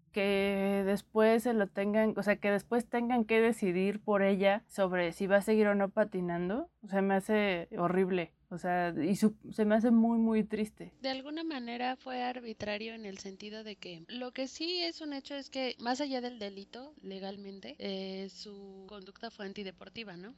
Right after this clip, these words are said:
Speaker 1: Ajá.
Speaker 2: Porque si ella estaba consciente de cierta parte del plan, tendría que haberlo denunciado en el momento y, pues, si ella era parte de todo,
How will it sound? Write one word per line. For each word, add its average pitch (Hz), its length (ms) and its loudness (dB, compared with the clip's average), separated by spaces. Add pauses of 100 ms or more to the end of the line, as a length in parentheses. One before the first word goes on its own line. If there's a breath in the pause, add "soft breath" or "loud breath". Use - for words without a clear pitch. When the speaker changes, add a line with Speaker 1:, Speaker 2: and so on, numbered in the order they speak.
Speaker 1:
Ajá. 247 360 4 (120)
Speaker 2:
Porque 196 380 -8
si 196 580 -10 (180)
ella 220 300 -2
estaba 208 320 -4
consciente 240 560 -4
de 233 220 0
cierta 196 320 -6
parte 196 340 -10
del 196 160 -8
plan, 202 340 -10 (100)
tendría 190 440 -4
que 196 100 -8
haberlo 175 320 -8
denunciado 175 580 -10
en 175 120 -12
el 170 100 -12
momento 202 540 -12
y, 185 340 -16
pues, 160 140 -16
si 175 340 -10
ella 170 240 -6
era 175 140 -6
parte 175 400 -14
de 180 160 -12
todo, 180 280 -16